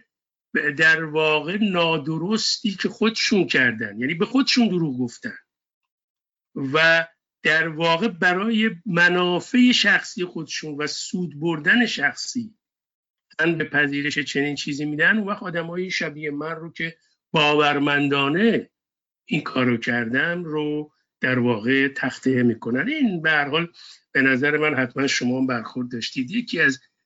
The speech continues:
زشترین برخوردهایی است که من شاهدش بودم. توی این کتابم بهش اشاره کردم و در واقع این رو، اون نوع برخوردار رو نوعی فریب خود و دروغ به خود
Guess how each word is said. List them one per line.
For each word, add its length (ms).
زشترین 600
برخوردهایی 580
است 180
که 340
من 140
شاهدش 480
بودم. 240
توی 160
این 80
کتابم 500
بهش 500
اشاره 480
کردم 840
و 360
در 160
واقع 280
این 340
رو، 420
اون 300
نوع 120
برخوردار 680
رو 160
نوعی 640
فریب 560
خود 420
و 100
دروغ 480
به 80
خود 280